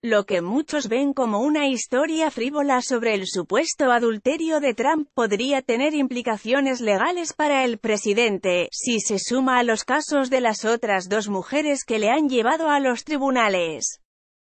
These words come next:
Una de ellas es Karen McDougal, una exmodelo de Playboy que asegura haber mantenido un romance con Trump hace más de una década, y que ha pedido también anular un pacto firmado en dos mil dieciséis donde se certificaba que guardaría silencio sobre esa relación.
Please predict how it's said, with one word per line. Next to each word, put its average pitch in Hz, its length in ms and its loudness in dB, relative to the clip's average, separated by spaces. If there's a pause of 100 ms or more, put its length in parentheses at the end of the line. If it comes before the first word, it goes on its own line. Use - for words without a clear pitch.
(140)
Una 247 380 2
de 226 220 4
ellas 254 400 0
es 269 220 0
Karen 277 340 2
McDougal, 269 960 -2
una 262 340 2
exmodelo 220 640 2
de 233 140 0
Playboy 202 440 0
que 214 180 0
asegura 196 580 2
haber 262 300 2
mantenido 240 680 0
un 285 140 2
romance 277 540 -2
con 214 200 -2
Trump 294 400 0
hace 226 300 0
más 254 320 0
de 233 140 2
una 233 240 0
década, 247 640 2
y 240 100 -2
que 208 180 0
ha 240 120 0
pedido 254 480 -2
también 220 500 0
anular 226 420 0
un 294 140 0
pacto 302 460 -4
firmado 269 420 0
en 233 240 0
dos 185 220 -2
mil 226 260 0
dieciséis 196 680 -2
donde 226 300 0
se 226 140 -4
certificaba 226 800 -2
que 220 160 -2
guardaría 185 640 0
silencio 262 680 0
sobre 190 460 0
esa 254 260 0
relación. 202 760 0